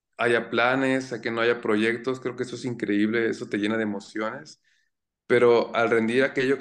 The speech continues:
que más amas es cuando somos más vulnerables, ¿sabes? No queremos dejar, eh, que, que las personas vean esa parte de nosotros, no queremos dejar aquello que, que más queremos, pero al de verdad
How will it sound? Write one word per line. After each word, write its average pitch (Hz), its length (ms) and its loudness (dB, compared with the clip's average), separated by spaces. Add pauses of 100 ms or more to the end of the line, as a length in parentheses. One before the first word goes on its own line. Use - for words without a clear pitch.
(120)
que 107 160 -2
más 113 300 -4
amas 127 360 -4
es 113 120 -12
cuando 104 500 0
somos 110 260 -4
más 110 140 0
vulnerables, 104 720 -8 (340)
¿sabes? 120 360 4
No 120 120 2
queremos 131 380 2
dejar, 113 380 2 (760)
eh, - 180 -2
que, - 120 -10
que 127 120 4
las 113 180 2
personas 120 380 0
vean 123 180 2
esa 123 200 -4
parte 117 240 0
de 117 40 0
nosotros, 113 340 -2
no 117 120 -6
queremos 120 720 -4
dejar 113 300 0
aquello 117 340 -2
que, 104 360 -4
que - 120 -10
más 107 220 -2
queremos, 123 600 -6 (500)
pero 120 280 4
al 110 360 0
de 117 100 2
verdad 117 360 0